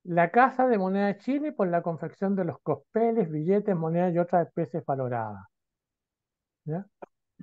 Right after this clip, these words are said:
De la misma exención dice, "Gozarán las personas que efectúen dicha elaboración,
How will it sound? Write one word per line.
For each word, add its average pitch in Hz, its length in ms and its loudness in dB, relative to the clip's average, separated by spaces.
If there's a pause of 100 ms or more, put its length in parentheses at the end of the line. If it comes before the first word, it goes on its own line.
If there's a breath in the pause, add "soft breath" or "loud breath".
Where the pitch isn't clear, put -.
(580)
De 143 160 -2
la 143 100 0
misma 170 240 2
exención 180 480 0
dice, 220 220 -2
"Gozarán 160 420 0
las 160 140 0
personas 170 400 -2
que 160 80 0
efectúen 156 440 -2
dicha 165 220 -2
elaboración, 151 720 0